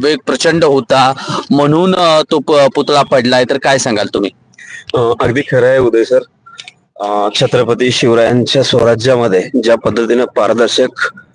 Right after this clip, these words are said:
Speaker 2: आणि अतिशय निष्ठेनं कार्यभार चालायचा, त्या स्वराज्याला अनुसरून आताचं स्वराज्य चालतंय का याचा विचार तुम्हा आम्हाला करणं गरजेचं आहे. आज आपण ज्या ठिकाणी राजकोट किल्ल्यावरती व्हिजिट केली, तेथे त्या ठिकाणी पाहणी केली,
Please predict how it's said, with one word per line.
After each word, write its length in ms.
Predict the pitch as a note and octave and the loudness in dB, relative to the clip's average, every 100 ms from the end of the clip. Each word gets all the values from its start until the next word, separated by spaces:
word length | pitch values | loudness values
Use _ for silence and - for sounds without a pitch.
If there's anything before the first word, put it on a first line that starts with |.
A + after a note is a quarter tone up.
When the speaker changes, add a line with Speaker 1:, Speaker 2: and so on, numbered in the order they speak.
| _ _ - | _ _ -4
Speaker 2:
आणि 360 | A#2+ C3+ G#2 D2+ - - _ _ _ | -2 0 -2 -4 -14 -20 _ _ _
अतिशय 400 | A2+ - B2 D3 | -2 -2 -2 0
निष्ठेनं 480 | B2+ A#2 - C3+ C3+ | 2 0 -2 0 2
कार्यभार 400 | A#2+ A#2 A#2+ A#2 | 2 2 2 0
चालायचा, 480 | - A2 A2 G#2+ C#3 E3 - - - - | 0 -2 -2 -2 -4 -4 -16 -20 -20 -2
त्या 120 | C#3+ | -2
स्वराज्याला 640 | C#3 C3 B2 A#2+ C3+ C3+ C#3 | 0 0 0 0 0 0 -2
अनुसरून 560 | B2+ A#2+ C3+ C#3+ A#2 D#2+ - _ - - - | -2 0 0 2 0 0 -6 _ -8 -2 0
आताचं 300 | A2+ C3+ C#3+ | 0 -2 -2
स्वराज्य 440 | C3+ B2+ B2+ A#2+ | 0 0 0 0
चालतंय 360 | C3 B2+ A#2+ C3 | -2 0 0 0
का 120 | C3 | 0
याचा 200 | C#3 A#2 | 0 2
विचार 280 | A#2 - C#3 | -2 0 -2
तुम्हा 260 | C3 A#2+ A2+ | 0 0 0
आम्हाला 240 | A#2+ A#2+ | 0 0
करणं 340 | A#2 A2+ A#2 | 0 0 0
गरजेचं 440 | G#2+ A2 A#2 A#2 C#3+ | 0 2 0 0 0
आहे. 120 | C3+ - - - - - - - - _ _ - | 0 -4 -16 -20 -16 -14 -14 -18 -20 _ _ -4
आज 540 | A#2+ B2+ C#3 B2 - - - - _ _ - | 0 2 2 0 -6 -8 -10 -18 _ _ -4
आपण 300 | C3 C#3 C3 | -2 0 0
ज्या 120 | C#3 | 0
ठिकाणी 460 | C3+ B2 C3+ C#3 C#3 - | 0 0 2 2 2 2
राजकोट 500 | B2+ A#2 - D3 C3 | 2 2 0 -2 0
किल्ल्यावरती 480 | C3+ C3 C3+ B2+ D3 | 0 2 2 2 0
व्हिजिट 300 | B2 A2+ C#3 - | 0 0 -2 -2
केली, 260 | G#2+ E2+ A#2 - _ _ _ - | 0 0 -2 -8 _ _ _ -4
तेथे 200 | B2+ C3+ | 0 0
त्या 140 | B2+ | 0
ठिकाणी 320 | B2+ C3 B2 C3+ | 0 0 0 0
पाहणी 360 | B2+ A#2 C#3+ | -2 0 0
केली, 320 | C#3+ A#2+ F#2+ | 0 0 0